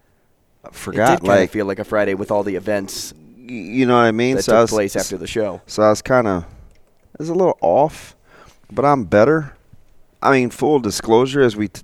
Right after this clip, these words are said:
Speaker 1: listen to Coach Hoiberg, so I only knew, you know, I try to stay in my little bubble when it comes to sports. And this is an absolute true story.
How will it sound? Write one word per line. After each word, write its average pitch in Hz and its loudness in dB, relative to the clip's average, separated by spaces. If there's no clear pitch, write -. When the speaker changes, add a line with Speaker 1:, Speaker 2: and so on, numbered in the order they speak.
Speaker 1:
listen 110 -4
to 101 -8
Coach 110 -2
Hoiberg, 107 0
so - 2
I 131 6
only 151 2
knew, 123 2
you 127 0
know, 123 6
I 117 6
try 110 4
to 98 0
stay 87 -2
in 87 -4
my 87 -4
little 87 -2
bubble 82 -4
when 113 4
it 98 0
comes 90 -4
to 80 -8
sports. - -4
And 98 4
this 120 4
is 107 -2
an 98 2
absolute 90 2
true 87 -10
story. - -10